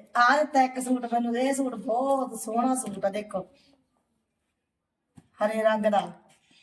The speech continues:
ਤੇ ਸਵਾਇਆ ਨਾ ਜਦੋਂ ਐ ਕਿਰਨਾਂ ਦੇ ਪਾਇਆ, ਜਦੋਂ ਧੰਨ ਧੰਨ ਹੋ ਜਾਣੀ ਹੈ ਫਰੈਂਡ, ਬਹੁਤ ਭਾਰਾ ਸੂਟ ਹੈਗਾ। ਇਹ ਵੀ ਰੰਮੂ ਨੇ ਦਿੱਤਾ ਮੈਨੂੰ, ਦੋ ਸੂਟ ਦਿੱਤੇ ਆ ਫਰੈਂਡ ਉਹਨਾਂ ਨੇ।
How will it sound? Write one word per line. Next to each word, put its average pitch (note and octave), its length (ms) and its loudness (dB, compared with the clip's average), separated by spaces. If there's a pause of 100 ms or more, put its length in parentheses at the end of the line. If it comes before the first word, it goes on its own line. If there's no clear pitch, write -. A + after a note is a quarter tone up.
(760)
ਤੇ A3+ 120 0
ਸਵਾਇਆ A#3 440 4
ਨਾ E4 100 0
ਜਦੋਂ D4 220 2
ਐ D#4 160 4
ਕਿਰਨਾਂ C4+ 440 0
ਦੇ C#4 120 2 (140)
ਪਾਇਆ, B3+ 300 4
ਜਦੋਂ B3 200 -4 (120)
ਧੰਨ B3 240 0
ਧੰਨ C4+ 220 4
ਹੋ A#3 180 2
ਜਾਣੀ G3+ 280 -2
ਹੈ A#3 60 0
ਫਰੈਂਡ, A#3 300 2 (600)
ਬਹੁਤ C#4 460 4
ਭਾਰਾ B3+ 360 4
ਸੂਟ A#3 280 -6
ਹੈਗਾ। A#3 260 2 (680)
ਇਹ A#3+ 160 2
ਵੀ D4 80 -2
ਰੰਮੂ C#4 320 2
ਨੇ D4 80 2
ਦਿੱਤਾ C4+ 300 0
ਮੈਨੂੰ, C4 220 0
ਦੋ B3 200 -2
ਸੂਟ B3+ 240 -8
ਦਿੱਤੇ A#3 300 -2
ਆ A#3 60 4
ਫਰੈਂਡ B3 300 2
ਉਹਨਾਂ C4 240 4
ਨੇ। B3+ 120 -2